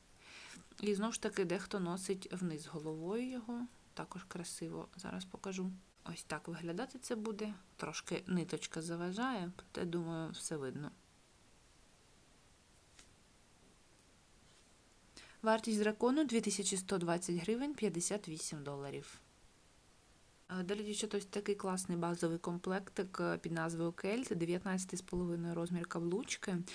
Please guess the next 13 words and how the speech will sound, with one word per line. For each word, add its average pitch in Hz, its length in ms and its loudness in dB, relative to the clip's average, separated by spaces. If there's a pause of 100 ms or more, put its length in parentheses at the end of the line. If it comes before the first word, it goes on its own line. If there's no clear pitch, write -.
(220)
ще - 200 4
існує 208 280 0
браслет, 196 520 0
можна 160 280 -2
дозамовити. 220 800 -2 (640)
А 175 200 4
сережки, 190 580 2
вага 175 340 2
п'ять 170 400 0
нуль 180 180 4
два 226 280 2
грами, 262 560 2 (440)
застібка. 208 760 -2